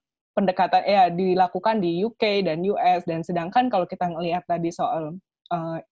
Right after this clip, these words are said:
akses internet itu beda sekali gitu geografisnya antara, eh, Southeast Asia dengan di Amerika atau di, eh, U K gitu. Jadi, eh, mungkin kita kalau Google banyak lah ya,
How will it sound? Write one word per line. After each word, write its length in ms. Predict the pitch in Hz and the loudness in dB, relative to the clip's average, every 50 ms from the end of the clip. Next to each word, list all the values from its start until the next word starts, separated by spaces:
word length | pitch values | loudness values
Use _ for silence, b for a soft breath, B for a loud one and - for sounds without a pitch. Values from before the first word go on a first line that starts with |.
| _ - | _ -10
akses 400 | 180 - - - 175 165 - - | -10 -10 -4 -4 -4 -4 -2 -4
internet 480 | 180 175 170 165 - 185 220 285 277 | -4 -4 -2 -2 -2 -2 -4 -4 -4
itu 320 | - - 220 - - 302 302 B B B B B B B _ | -4 -6 -4 -2 -2 -4 -4 B B B B B B B _
beda 320 | 180 180 185 175 185 185 | -2 -2 0 2 0 -2
sekali 480 | - - 196 208 226 233 240 233 226 202 | 0 0 0 2 2 2 2 2 2 0
gitu 160 | 190 185 185 | 0 -2 -2
geografisnya 960 | 180 175 180 175 165 180 175 170 - 202 196 196 - 226 196 190 196 185 - | -2 0 -2 0 0 0 -2 -2 -2 -4 -6 -4 -4 -4 -2 -2 -2 -4 -6
antara, 480 | 165 170 165 165 165 160 170 165 143 - - _ _ _ _ _ _ _ _ _ _ _ _ _ _ _ - | -8 -10 -6 -6 -4 -2 -2 -4 -4 -6 -10 _ _ _ _ _ _ _ _ _ _ _ _ _ _ _ -2
eh, 160 | 185 175 170 - | -2 -2 -2 0
Southeast 400 | - 175 - - 180 175 - - | 0 0 0 0 -4 -4 -2 -2
Asia 400 | 170 175 - - 240 233 233 190 | -2 -2 -2 2 2 2 2 2
dengan 240 | 170 170 175 190 | 0 -2 -2 -2
di 80 | 202 190 | -2 -2
Amerika 560 | 160 160 165 170 170 175 - - 226 226 220 | -2 -4 -4 -4 -6 -6 -2 0 -2 0 0
atau 80 | - 202 | -2 -4
di, 320 | 185 170 170 160 156 156 | -2 -2 -2 -2 -4 -4
eh, 320 | 143 - 165 165 160 160 160 180 | -4 -4 -4 -4 -4 -4 -2 -2
U 80 | 202 208 208 | -2 -4 -2
K 240 | _ 202 185 170 165 | _ -4 -4 -2 -4
gitu. 160 | 160 156 175 | -6 -6 -4
Jadi, 320 | 170 175 185 190 226 240 247 B B B B B B B B - | -4 -2 -2 -2 -2 -4 -4 B B B B B B B B 0
eh, 440 | 196 190 185 185 185 185 180 180 180 - - _ _ _ _ _ _ - | 2 4 6 6 6 6 6 4 2 0 -4 _ _ _ _ _ _ -2
mungkin 240 | 214 226 262 285 277 | -2 0 2 2 2
kita 160 | 277 294 294 | 0 2 2
kalau 240 | 277 240 220 208 196 | 2 2 4 2 2
Google 560 | 180 185 196 185 190 233 262 247 214 - _ _ _ _ | 2 0 0 0 2 2 2 0 0 -2 _ _ _ _
banyak 320 | 185 180 180 190 - 240 - | -4 -2 0 0 0 -2 0
lah 140 | 226 190 175 | 0 0 2
ya, 140 | 165 170 | 2 0